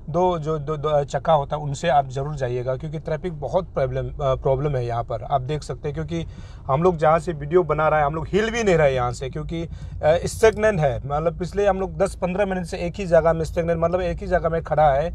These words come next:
ट्रैफिक ना आगे ना पीछे हो रहा है। तो आने वाला भी ट्रैफिक है, उसके बाद नाहरलगुन की ओर जाने वाला भी ट्रैफिक, आप देख सकते हैं ये, अ, ट्रैफिक को। और मैं बार बार बता दूं कि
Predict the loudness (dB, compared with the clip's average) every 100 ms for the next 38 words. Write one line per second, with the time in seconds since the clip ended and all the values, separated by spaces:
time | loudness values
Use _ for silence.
0 | -8 -12 -14 -2 -2 -2 -4 0 2 2
1 | 2 0 0 -4 0 0 2 0 -2 -4
2 | -8 -10 0 2 2 2 2 2 -2 -4
3 | -2 -4 -2 -4 -4 -2 -2 0 2 2
4 | 0 -2 -4 -2 2 2 2 -2 -2 -2
5 | -4 -4 -2 -4 -2 -4 -6 -10 -8 -6
6 | -4 -6 -8 -12 -14 -14 -14 0 2 2
7 | 2 2 0 -6 -4 -4 -6 -12 -14 -14
8 | 0 2 4 2 6 8 6 2 0 0
9 | 0 -2 -6 -8 -8